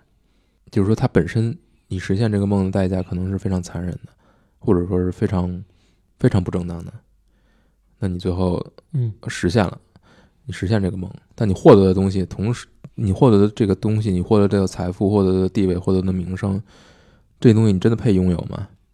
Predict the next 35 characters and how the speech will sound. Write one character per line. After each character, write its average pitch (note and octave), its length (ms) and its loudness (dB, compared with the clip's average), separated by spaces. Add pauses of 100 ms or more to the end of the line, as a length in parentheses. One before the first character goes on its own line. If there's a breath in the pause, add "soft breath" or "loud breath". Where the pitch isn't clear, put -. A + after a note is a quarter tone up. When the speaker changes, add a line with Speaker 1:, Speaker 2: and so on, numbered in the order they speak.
(1700)
Speaker 1:
它 B2+ 80 0
可 A#2 120 -2
能 G2 160 2
不 - 160 -4
是 - 160 -2
你， F#2 240 0
它 C3 140 0
可 B2 100 -2
能 F#2 160 0
是 G2+ 240 0
你 F#2+ 140 -4
获 C#3+ 180 6
得 G#2+ 80 8
的 F#2+ 80 6
东 F#2+ 160 0
西 F#2 240 -2 (260)
要 F#2+ 180 -2
远 F#2 180 -4
高 A2+ 240 4
于 G2 80 4
你 F2 140 -2
的 E2 120 -12
才 - 360 -14
华， - 200 -16 (840)
你 F#2 160 0
会 G2+ 240 8
因 B2 240 4
此 - 320 -8
而 - 160 -10
变 E2+ 180 -6
成 F2 380 -10 (400)
一 G2 180 -2
个 F2+ 80 -2
怪 F2+ 160 -4
物。 - 200 -14